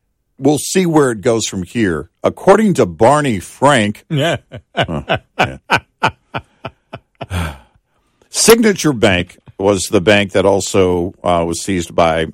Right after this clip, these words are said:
Speaker 1: uh, federal regulators on Sunday. Okay.
Speaker 2: Right.
Speaker 1: Um, now, their exposure in crypto was pretty huge.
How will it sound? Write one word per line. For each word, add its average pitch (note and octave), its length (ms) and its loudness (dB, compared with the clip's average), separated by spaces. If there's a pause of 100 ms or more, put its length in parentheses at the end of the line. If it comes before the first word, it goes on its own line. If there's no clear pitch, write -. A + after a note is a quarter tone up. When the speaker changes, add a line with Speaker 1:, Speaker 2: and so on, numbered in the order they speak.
Speaker 1:
uh, D#2+ 260 -2
federal E2+ 420 0
regulators E2+ 680 -2
on D#2 240 -4
Sunday. G2 580 -2
Okay. F2 260 -6 (200)
Speaker 2:
Right. G#2 220 -10 (120)
Speaker 1:
Um, F2 600 0 (220)
now, G2+ 420 2 (500)
their E3 720 2
exposure G#2+ 960 -2
in F2+ 160 -6
crypto F2 540 0
was E2 240 -6
pretty C3 300 0
huge. A#2 680 -4